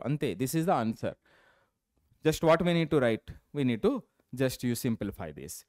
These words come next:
అంటే ఎక్స్ స్క్వేర్ is equal to, ఇక్కడ ఎల్సిఎం ఎంతనన్నా? ఎల్సిఎం అనేటువంటిది ఫోర్ అవుతుంది ప్రతి చోట, ఆ, ఫోర్ అవుతుంది. So ఇక్కడ ఫోర్ అవుతే సెవెన్, సెవెన్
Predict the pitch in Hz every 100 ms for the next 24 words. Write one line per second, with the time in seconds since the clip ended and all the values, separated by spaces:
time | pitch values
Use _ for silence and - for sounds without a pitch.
0 | _ _ _ _ 113 110 143 113 135 123
1 | - 185 - 180 175 151 131 143 - 123
2 | 120 117 139 95 90 - _ _ _ -
3 | _ - _ _ _ 143 151 151 165 196
4 | 185 170 165 156 175 214 - _ 139 143
5 | - 160 147 143 131 135 170 - 147 127
6 | 107 98 101 123 - _ _ _ _ _
7 | _ _ _ _ - 113 135 127 110 -
8 | 117 101 - - _ - 98 82 71 -
9 | 80 - _ - _ _ _ - 160 156
10 | 165 170 170 160 156 185 139 156 143 143
11 | 160 151 - - - - 147 151